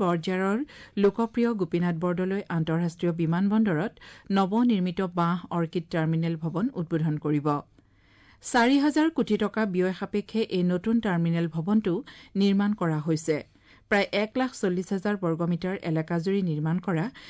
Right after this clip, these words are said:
এই নতুন টাৰ্মিনেলটো বছৰি এক কোটি ত্ৰিছ লাখ যাত্ৰীক সেৱা আগবঢ়াব পৰাকৈ নিৰ্মাণ কৰা হৈছে। বাঁহ আৰু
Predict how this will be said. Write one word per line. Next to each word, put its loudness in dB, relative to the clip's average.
এই 6
নতুন 4
টাৰ্মিনেলটো 0
বছৰি 0
এক -4
কোটি -4
ত্ৰিছ -2
লাখ 0
যাত্ৰীক -4
সেৱা -2
আগবঢ়াব -2
পৰাকৈ -2
নিৰ্মাণ 2
কৰা 0
হৈছে। 0
বাঁহ 4
আৰু 6